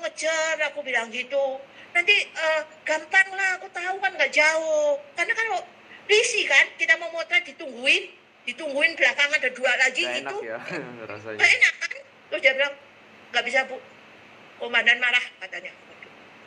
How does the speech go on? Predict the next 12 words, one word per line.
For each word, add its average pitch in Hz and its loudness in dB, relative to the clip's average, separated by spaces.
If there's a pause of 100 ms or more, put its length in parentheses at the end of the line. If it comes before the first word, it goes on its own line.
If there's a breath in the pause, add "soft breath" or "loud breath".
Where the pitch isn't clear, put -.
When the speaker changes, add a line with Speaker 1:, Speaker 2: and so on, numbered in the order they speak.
(100)
Speaker 1:
Ya - 6
udah, 285 6 (400)
jadi 233 0
Mak 302 0
nggak 247 -2
bisa 214 -8 (760)
leluasa 240 0
sekali. 208 -6 (480 loud breath)
Nah, 180 4 (400)
sama 254 -6
tentara 240 -2
itu, 302 -6